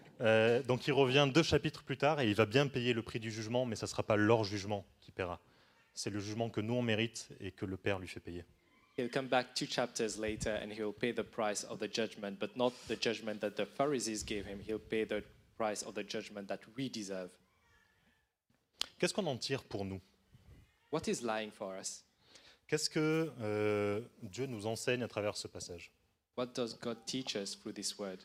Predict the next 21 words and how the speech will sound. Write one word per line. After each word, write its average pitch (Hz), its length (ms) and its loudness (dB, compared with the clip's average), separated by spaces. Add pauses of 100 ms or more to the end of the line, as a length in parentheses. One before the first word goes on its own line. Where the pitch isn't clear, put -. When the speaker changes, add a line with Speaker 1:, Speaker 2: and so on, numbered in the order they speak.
(320)
Speaker 1:
Je, 104 100 -4
moi, 135 320 0
je, 127 240 -4
j'entends 127 340 -2
plusieurs 143 520 -2
arrière, 135 260 4 (180)
enfin, 117 160 -6
plusieurs 127 480 -2
avertissements 147 600 0
et 127 40 -4
plusieurs 113 300 -2
promesses 120 400 0
en 107 80 -6
arrière-plan. 98 400 -8 (340)
Speaker 2:
I, 123 60 -6 (180)
I 120 80 -10
can 127 140 -6
hear 120 260 -4
a 110 60 -2
lot 127 260 -2
of 110 200 -4